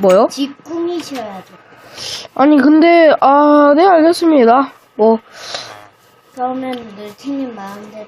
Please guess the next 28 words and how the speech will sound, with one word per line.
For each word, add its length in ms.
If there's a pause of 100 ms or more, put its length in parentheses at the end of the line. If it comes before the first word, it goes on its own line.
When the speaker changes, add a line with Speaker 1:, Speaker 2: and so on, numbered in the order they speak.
Speaker 2:
무슨 280 (480)
하세요? 380 (300)
Speaker 1:
아니, 160
아니, 200
그건, 300 (260)
아, 120
당연히 420
제 120
마음은 260
아닌가요? 420 (160)
아, 100 (760)
아니, 140
근데 420
제 180
집이 240
어디 160
있었죠? 320 (580)
Speaker 2:
요쪽 460
근처에 400
있어요. 140 (720)
Speaker 1:
그러니까요, 500
요쪽 220
근- 100
Speaker 2:
집 180
엄청 540
많네, 600 (120)
그러고 260
보니까. 600